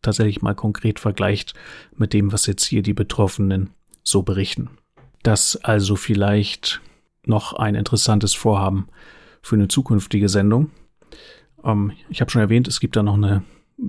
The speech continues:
also das war jetzt noch bei weitem nicht erschöpfend, die rausgesuchten Fälle, also da werden wir auf jeden Fall noch wieder drauf zurückkommen auf das Thema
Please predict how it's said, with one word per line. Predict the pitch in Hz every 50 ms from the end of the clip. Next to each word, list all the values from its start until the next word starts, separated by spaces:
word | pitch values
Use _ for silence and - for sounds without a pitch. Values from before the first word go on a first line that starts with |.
| -
also | - - 101 104 92
das | - 101 - -
war | 113 104
jetzt | 95 - -
noch | 101 95
bei | - - 107 98
weitem | 101 104 117 113 - 113
nicht | 107 104 -
erschöpfend, | - - - 120 110 - - 120 107 104 - - - - - - - - _ _ _ - - - - - -
die | - 110
rausgesuchten | 104 101 101 104 101 - - - 104 104 101 101 - - 110 104
Fälle, | - - 107 107 107 107 104 -
also | 95 104 104 104 98 101 101 104 104 101 98 98 98 95 - - _ _ _ _ _ _ -
da | - 104 98 92 92
werden | 104 104 107 107 107 101 104 98
wir | 101 101 101 -
auf | - 98 -
jeden | - - 104 104 110 101 - 101 104 104
Fall | - - - 98 98 101 101 98 - _ - - - - - _ _ _
noch | - 104 95 -
wieder | - - - 104
drauf | - 98 95 95 - -
zurückkommen | - - 104 104 - - - 110 95 85
auf | 95 92 -
das | - 98 -
Thema | - - 107 98 98 104 123 127